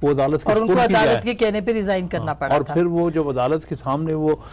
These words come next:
Speaker 1: फेस नहीं कर सके तो रिजाइन करना पड़ गया।
Speaker 2: हम्म।
Speaker 1: इसलिए ये दो चीज़ों को मिक्स नहीं किया जाता।
Speaker 2: हम्म।
Speaker 1: एक तो इलेक्टोरल, अ, सिस्टम है वो अपनी जगह है, लेकिन अगर कोई शख्स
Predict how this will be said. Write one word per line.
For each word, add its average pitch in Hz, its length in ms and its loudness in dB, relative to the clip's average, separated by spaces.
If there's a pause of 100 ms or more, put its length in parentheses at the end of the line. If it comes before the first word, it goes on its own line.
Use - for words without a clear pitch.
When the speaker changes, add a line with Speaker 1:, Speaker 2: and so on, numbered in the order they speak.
(240)
Speaker 1:
फेस 147 280 0
नहीं 151 180 2
कर 170 140 0
सके 131 240 0
तो 156 160 -4
रिजाइन 190 280 0
करना 196 260 0
पड़ 175 200 0
गया। 170 120 0
Speaker 2:
हम्म। 147 180 -6
Speaker 1:
इसलिए 262 300 -8
ये 180 440 -2
दो 185 220 0
चीज़ों 220 280 -4
को 240 100 -8
मिक्स 160 340 -4
नहीं 208 200 -4
किया 175 160 0
जाता। 110 500 -6
Speaker 2:
हम्म। 104 160 -6 (280)
Speaker 1:
एक 160 160 0
तो 127 140 2
इलेक्टोरल, 147 420 2
अ, 156 420 2
सिस्टम 160 440 -2
है 160 160 0
वो 160 180 2
अपनी 151 260 -2
जगह 123 200 -2
है, 110 140 -6
लेकिन 139 260 -2
अगर 170 220 0
कोई 170 300 0
शख्स - 560 -8